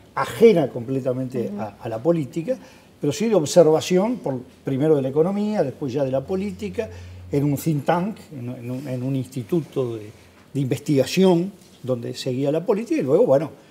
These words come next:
Speaker 1: empieza ya en un plano, volcándose al educativo, de, de, de formular proyectos de políticas, y luego da, termina dando el salto a la política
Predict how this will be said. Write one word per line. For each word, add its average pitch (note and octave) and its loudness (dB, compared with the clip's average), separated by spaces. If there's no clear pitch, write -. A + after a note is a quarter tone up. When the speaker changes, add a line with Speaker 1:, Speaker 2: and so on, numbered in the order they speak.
Speaker 1:
empieza E3+ 2
ya D#3 6
en C#3+ 2
un C3+ -2
plano, D#3+ 4
volcándose D3+ 2
al C#3 2
educativo, C#3 0
de, B2 -4
de, B2+ -8
de B2+ -6
formular C#3 2
proyectos D3+ 2
de D#3 2
políticas, E3 -2
y C#3 -4
luego D3+ 4
da, D#3 2
termina D3 0
dando D3+ 0
el D3+ -2
salto C#3+ -2
a B2+ 2
la D3 -4
política D#3+ -2